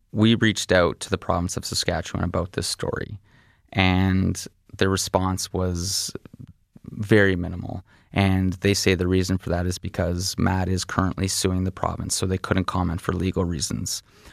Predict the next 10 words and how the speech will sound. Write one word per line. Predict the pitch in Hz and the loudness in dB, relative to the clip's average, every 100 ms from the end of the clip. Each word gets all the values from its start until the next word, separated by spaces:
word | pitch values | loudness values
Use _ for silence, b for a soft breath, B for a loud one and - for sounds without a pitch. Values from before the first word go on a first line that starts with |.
| b - | b 0
What | 104 | 2
they | 110 95 | 4 4
did | 117 117 | 2 2
provide | 127 107 92 95 | 0 2 4 4
us | 98 - | 2 -2
with | - 95 - | -2 -2 -2
was | 87 87 90 95 - - | 0 2 0 -4 -6 -8
the | - | -4
policies | - 95 95 - - 92 117 - | 2 2 2 -2 0 2 0 2
outlining | 101 95 98 92 92 92 90 | 0 2 2 2 4 2 2